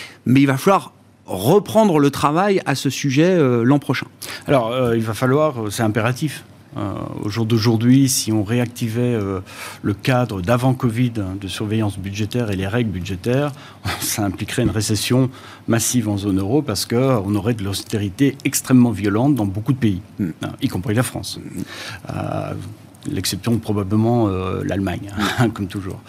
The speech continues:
Speaker 2: Mais, euh, donc ça, c'est, c'est impératif. Moi, je, ce que je trouve positif, c'est que dans la crise, euh, euh, de la covid, euh, les décideurs, notamment européens, et les différents gouvernements ont,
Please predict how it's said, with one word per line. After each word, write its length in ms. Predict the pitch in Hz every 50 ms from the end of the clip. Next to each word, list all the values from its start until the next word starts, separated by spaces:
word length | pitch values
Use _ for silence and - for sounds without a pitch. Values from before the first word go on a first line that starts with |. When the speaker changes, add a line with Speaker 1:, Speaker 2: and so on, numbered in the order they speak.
| - - - - - - -
Speaker 2:
Mais, 440 | 123 123 127 131 139 143 143 143 139 107
euh, 460 | - 113 110 110 110 110 110 110 110
donc 160 | - 127 -
ça, 80 | 170 156
c'est, 260 | - - 127 113 113
c'est 180 | 107 - 123
impératif. 600 | 113 101 - 120 110 101 - - 92 87 - - - - - - - - -
Moi, 140 | 135 160 180
je, 240 | 170 151 135 131 131
ce 180 | 127 - - - -
que 100 | 113 113
je 80 | -
trouve 200 | - 165 156 -
positif, 640 | - 143 123 113 120 117 - 110 107 95 - - - - -
c'est 240 | - - 113 101
que 380 | - - 123 117 117 110 107 - - 107
dans 120 | 123 131
la 120 | 139 139
crise, 420 | 139 - - 147 143 139 120 104 101
euh, 300 | 101 95 95 92 92 92 -
euh, 380 | - 98 95 95 92 95 95 98 98 98
de 80 | 104
la 100 | 101 101
covid, 540 | 104 - 104 104 123 147 156 151 123 104 98 - - - - - - - - - - - - - -
euh, 480 | - 107 110 107 107 107 110 110 - -
les 380 | - 117 120 113 120 120 117 113
décideurs, 840 | 110 143 156 - - 147 135 123 147 147 147 143 143 139 120 113
notamment 460 | 120 123 120 127 123 127 127 117 -
européens, 420 | 131 120 117 127 127 135 135 135 135
et 80 | 117
les 60 | 107
différents 380 | 104 113 131 - - 120 127 123
gouvernements 720 | 110 117 110 107 117 104 113 113 117 127 139 151 147 139 - -
ont, 440 | 135 123 127 127 123 120 117 107